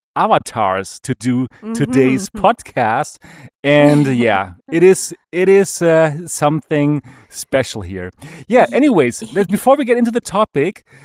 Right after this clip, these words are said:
Speaker 1: so for all the people who don't know yet about the Next Dimension podcast, this podcast deals with, um, yeah, X R. And, uh, well, we are live now <laughs> and normally every,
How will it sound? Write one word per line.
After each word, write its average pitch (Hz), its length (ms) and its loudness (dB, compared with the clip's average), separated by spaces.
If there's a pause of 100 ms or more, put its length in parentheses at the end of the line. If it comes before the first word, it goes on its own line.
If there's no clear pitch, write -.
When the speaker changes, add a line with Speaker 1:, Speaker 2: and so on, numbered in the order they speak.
(160)
Speaker 1:
so 190 120 -12
for - 200 -8
all 202 280 -2
the 226 80 -6
people 170 720 -6
who 156 140 -4
don't 180 260 -2
know 190 140 -2
yet 156 240 -4
about 135 420 -2 (260)
the 127 60 -8
Next 151 200 -2
Dimension 151 340 -4
podcast, 180 880 -8
this 170 220 -6
podcast 143 880 -8 (400)
deals 175 420 -2
with, 131 440 -2
um, 123 300 0
yeah, 185 260 -2
X - 280 -12
R. 123 440 -8 (520)
And, 156 440 2
uh, 160 80 4
well, 226 240 2
we 175 300 -2
are 135 640 2
live 117 680 -2
now 147 580 0
<laughs> - 60 -12
and 151 320 0
normally 170 400 0 (140)
every, 147 560 -2